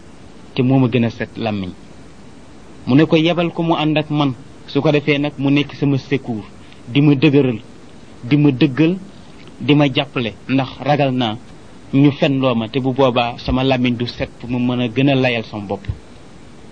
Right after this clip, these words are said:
Yàlla ne ko, "Sa nashuddu adudaka bi axiik." Mu ne ko, "Kon danaa la jàppale, gën laa dëgërale sa mbokk moomu ñuy wax Haarun." Waaye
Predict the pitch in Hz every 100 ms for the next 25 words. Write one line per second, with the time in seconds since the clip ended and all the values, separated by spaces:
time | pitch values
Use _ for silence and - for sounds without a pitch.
0 | - - - - - - - - 107 120
1 | 131 131 131 131 131 - 123 120 127 -
2 | 135 113 117 104 - - 104 113 120 123
3 | 123 123 117 127 117 - 139 - - -
4 | - - - - - - - - - -
5 | - - - - - 101 113 131 135 135
6 | 139 170 - - - - - 107 113 127
7 | 120 131 - 123 151 - - - - -
8 | - - - - - 120 135 135 135 131
9 | 113 147 147 143 131 123 127 113 120 -
10 | 117 120 113 110 110 104 101 110 101 87
11 | - - - - - - - - - -
12 | - - - - - 139 190 214